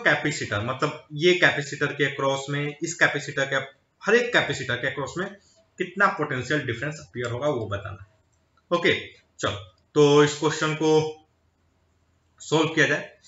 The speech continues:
गाइस देखो, आप ध्यान से देखोगे तो ये जो कैपेसिटर है,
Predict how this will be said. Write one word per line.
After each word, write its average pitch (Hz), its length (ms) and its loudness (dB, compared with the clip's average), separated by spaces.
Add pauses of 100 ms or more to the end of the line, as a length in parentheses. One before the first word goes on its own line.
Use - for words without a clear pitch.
(280)
गाइस 233 240 4
देखो, 233 200 2
आप 214 280 0
ध्यान 151 240 4
से 214 100 0
देखोगे 147 400 0 (640)
तो 214 100 10 (960)
ये 185 360 0
जो 247 120 0 (380)
कैपेसिटर 151 520 0
है, 117 100 -4